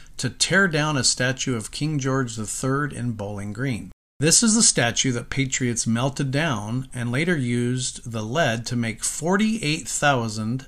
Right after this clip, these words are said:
and eighty-eight musket balls. You may have already heard about the tearing down of the statue, but rarely, if ever, does anybody tell you who was there. Mulligan was not only there,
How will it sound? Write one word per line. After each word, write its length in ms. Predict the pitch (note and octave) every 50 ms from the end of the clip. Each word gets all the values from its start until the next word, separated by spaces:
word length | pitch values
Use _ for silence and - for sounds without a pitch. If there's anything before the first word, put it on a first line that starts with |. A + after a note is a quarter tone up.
| - -
and 220 | - C3+ C3+ G#2+ B2+
eighty-eight 600 | B2 B2 B2 C3 B2+ A#2 G#2 G#2 G#2+ F#2+ - - - -
musket 460 | - G#2 G#2 G#2 - - - - -
balls. 460 | G2+ G2 G2 - G2+ G#2 - - - - - - - -
You 160 | - D3 C#3+
may 220 | C3 C#3 D3 D3+ D3+
have 240 | C3+ C3+ B2 A#2
already 300 | B2 B2+ B2+ A#2+ A#2+ A#2
heard 240 | A2 C3 G#3 A3+ F#3
about 340 | C3 A#2 A#2+ A#2 A#2 A2 - - - - -
the 140 | A#2+ A2+
tearing 340 | A2+ - - B2 A#2+ A#2 A2+
down 220 | A2 A2+ A2 A2 A2
of 80 | G#2
the 80 | G#2 G#2+
statue, 500 | - - A2 G#2 G#2+ G#2 - - B2 C3
but 160 | B2+ B2+ A2+
rarely, 600 | A#2+ A#2 A#2 A#2+ C#3 D#3+ F#3 G#3 G#3+ A3 G#3+ G3+
if 240 | E3+ D#3 C#3 - -
ever, 300 | - F#3 F3+ C#3+ B2+ A#2+
does 220 | A2+ A#2+ A2+ C3 -
anybody 400 | D#3+ F#3 G#3 F#3 G3+ F#3+ F#3 E3
tell 260 | - - E3+ G3 G#3
you 320 | F#3+ C#3+ A2+ G#2+ A2 A#2 A2+
who 220 | - - C#3+ C#3+
was 240 | C#3 C#3 C3 B2 B2
there. 400 | D3 D#2+ D2+ - - - - - _ _ _ _ _ -
Mulligan 360 | C3 D3+ F#3 F#3+ D#3+ D#3 D3
was 140 | C3+ C3 A#2+
not 200 | C#3 D#3+ F#3 G3+
only 240 | F#3+ D#3+ B2+ A#2+ A#2
there, 420 | A2 G#2+ G2+ G#2 G#2 A#2+ C#3+ C#3+